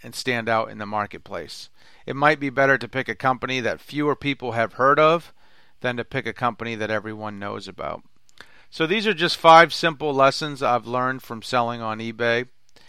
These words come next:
and how it's helped me some in my network marketing business. I hope you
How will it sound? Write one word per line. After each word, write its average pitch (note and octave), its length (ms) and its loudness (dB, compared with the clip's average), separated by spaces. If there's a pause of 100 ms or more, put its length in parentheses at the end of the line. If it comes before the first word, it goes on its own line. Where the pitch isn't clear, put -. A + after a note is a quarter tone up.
(120)
and A#2 120 -8
how A#2+ 180 2
it's A#2+ 160 -4
helped B2+ 220 0
me B2+ 180 -8
some B2 380 -2
in A#2+ 120 -8
my A2 140 -4
network A2 400 -6
marketing A2+ 460 -6
business. B2 500 -6 (500)
I C3 80 0
hope E3 240 2
you C#3+ 460 -4